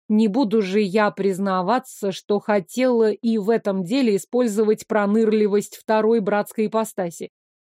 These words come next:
Эх, расчетливая я сестрица получаюсь».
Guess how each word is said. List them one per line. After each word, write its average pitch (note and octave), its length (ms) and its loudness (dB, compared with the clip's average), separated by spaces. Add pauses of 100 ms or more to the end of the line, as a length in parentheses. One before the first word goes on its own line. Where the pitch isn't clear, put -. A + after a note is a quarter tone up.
(160)
Эх, D4+ 420 -2
расчетливая A#3+ 1120 0
я A3 280 0
сестрица A3 720 -4
получаюсь». G3 800 -4